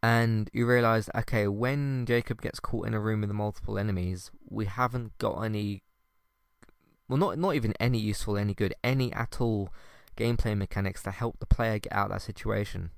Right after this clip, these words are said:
<laughs> Like, it, it feels like a bit of an overs-, uh, like, some sort of weird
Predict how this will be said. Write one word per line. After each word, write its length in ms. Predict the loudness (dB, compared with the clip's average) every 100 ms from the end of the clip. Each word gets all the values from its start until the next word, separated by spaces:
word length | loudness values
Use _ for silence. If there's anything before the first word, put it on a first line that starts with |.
| -18 _ _ _ _ _ _ -10 4
<laughs> 40 | 6 6 2 -2
Like, 340 | -2 -2 -8 -16 -20 -18 -18 -20 -20 -20 -16 -6
it, 280 | -4 -4 -2
it 100 | 2
feels 240 | 4 2
like 120 | 0 0
a 40 |
bit 160 | -2 0
of 100 | 4
an 60 |
overs-, 400 | 4 4 2 -2 -6
uh, 80 | -10 -8
like, 240 | -6 -6 -2
some 160 | -2
sort 140 | 0 0
of 80 | 0
weird 420 | 0 2 0